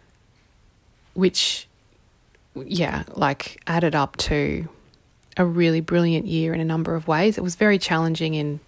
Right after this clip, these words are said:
lots of ways as well, but one of the things I did last year, which has made a huge difference to my life and continues to, because I'm still learning, um, but I'm getting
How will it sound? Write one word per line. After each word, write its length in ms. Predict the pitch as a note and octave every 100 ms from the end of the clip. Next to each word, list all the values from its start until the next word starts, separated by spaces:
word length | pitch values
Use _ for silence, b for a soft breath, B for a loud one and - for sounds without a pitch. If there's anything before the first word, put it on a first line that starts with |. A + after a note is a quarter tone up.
| - -
lots 260 | E3+ -
of 80 | E3
ways 260 | D3 D3 D3
as 140 | C#3+
well, 280 | D#3 C#3+ G#3
but 360 | G#3+ D#3 D3+ B B B B B B B B _ _ _ _ _ _ -
one 220 | F3+ F#3+
of 140 | B3
the 80 | G3+
things 520 | - F3+ E3+ E3 E3 - -
I 140 | - E3
did 380 | - E3 D#3+
last 520 | E3 D#3+ E3 D#3+ - -
year, 400 | D#3+ D3+ D#3+ E3 b b b b b b b
which 180 | - F#3
has 120 | F#3+
made 220 | F3+ F#3+ F3+
a 60 |
huge 540 | F3+ - G#3+ A#3 A3 -
difference 640 | F#3+ - D#3+ D3+ - -
to 200 | - F#3
my 160 | E3+ E3
life 300 | D#3+ D#3 D#3
and 160 | E3+
continues 720 | D#3+ F#3 - A3 G#3 E3+ D#3+
to, 300 | - - D#3 F3+
because 260 | F3 -
I'm 160 | E3 D#3
still 460 | - - G#3 F3+ E3 _
learning, 580 | E3 E3+ D#3 D3 A3 D4+ B B B B B _
um, 720 | G3 F#3+ F3+ E3+ E3 D#3+ E3 E3+ _ - - -
but 180 | - F#3
I'm 480 | F3+ F3+ F3 F3 E3+ -
getting 640 | F#3+ G#3+ G#3 G#3 G3+ G3